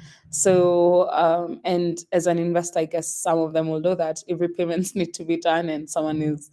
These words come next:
at home and they can't go to the bank 'cause the bank is closed, et cetera, it gets, it gets a bit choppy, right? So you, um, you, you become aware of some of these things and learn a lot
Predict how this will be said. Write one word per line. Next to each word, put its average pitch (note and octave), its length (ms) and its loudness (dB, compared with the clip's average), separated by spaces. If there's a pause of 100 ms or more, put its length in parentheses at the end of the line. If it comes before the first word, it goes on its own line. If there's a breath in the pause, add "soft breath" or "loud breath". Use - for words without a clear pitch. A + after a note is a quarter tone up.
(360 soft breath)
at D3 140 -12
home F#3+ 300 4
and D#3 120 0
they D#3+ 60 -6
can't D#3+ 320 -4
go E3 100 -2
to D#3+ 140 -6
the D3+ 120 -2
bank E3 280 -2
'cause D#3 140 -8
the D#3 80 -4
bank D#3 280 -2
is D#3+ 120 -12
closed, D#3+ 360 -2
et F3 120 -4
cetera, E3 240 -4
it D#3+ 100 -6
gets, G3+ 280 -2
it G3+ 100 -6
gets G#3+ 200 2
a F#3+ 60 0
bit F3 400 -2
choppy, G3 340 2
right? D#3+ 240 -2 (420 soft breath)
So F3+ 320 4
you, E3+ 640 2 (280)
um, F3 720 2
you, E3+ 440 2 (760)
you G3+ 80 6
become G#3 340 4
aware F#3 240 8
of F3+ 80 6
some F3+ 260 2
of E3 140 -4
these F3 220 0
things G#3 420 0
and E3+ 240 0
learn F3 240 4
a E3 60 2
lot E3+ 360 2